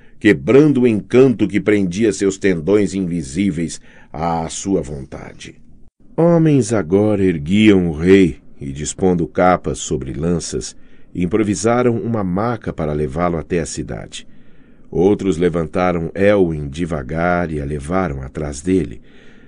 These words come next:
mas não puderam remover do campo na mesma hora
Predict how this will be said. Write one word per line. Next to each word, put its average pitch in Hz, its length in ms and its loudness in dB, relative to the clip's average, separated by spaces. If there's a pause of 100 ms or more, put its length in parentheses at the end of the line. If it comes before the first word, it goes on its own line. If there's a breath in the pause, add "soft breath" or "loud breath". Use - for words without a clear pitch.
(160 soft breath)
mas 82 240 -2
não 98 160 2
puderam 95 460 2
remover 90 560 2
do 85 120 -4
campo 104 460 2
na 69 120 -6
mesma 78 420 -4
hora 73 360 -4